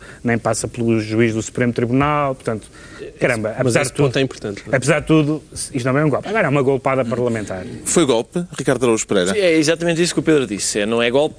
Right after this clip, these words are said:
Speaker 4: mas é golpada. Se eu chamo golpe a isto, depois não tenho palavra para chamar a quando,
Speaker 1: Quando há tanques.
Speaker 4: quando há tanques
Speaker 1: Pois,
Speaker 4: e,
Speaker 1: exato.
Speaker 4: e fuzilamentos, mas, eh, é porque não tenho um vocabulário tão vasto que me permita arranjar outro termo, não é? Então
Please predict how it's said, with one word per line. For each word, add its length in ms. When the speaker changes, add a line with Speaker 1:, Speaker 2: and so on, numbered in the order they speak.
Speaker 4:
mas 120
é 60
golpada. 460
Se 100
eu 60
chamo 200
golpe 280
a 40
isto, 160
depois 200
não 80
tenho 160
palavra 400
para 160
chamar 360
a 80
quando, 340
Speaker 1:
Quando 140
há 60
tanques. 400
Speaker 4:
quando 160
há 100
tanques 460
Speaker 1:
Pois, 340
Speaker 4:
e, 40
Speaker 1:
exato. 280
Speaker 4:
e 420
fuzilamentos, 720
mas, 460
eh, 240
é 60
porque 240
não 100
tenho 140
um 20
vocabulário 420
tão 280
vasto 360
que 80
me 60
permita 320
arranjar 320
outro 240
termo, 320
não 140
é? 120
Então 340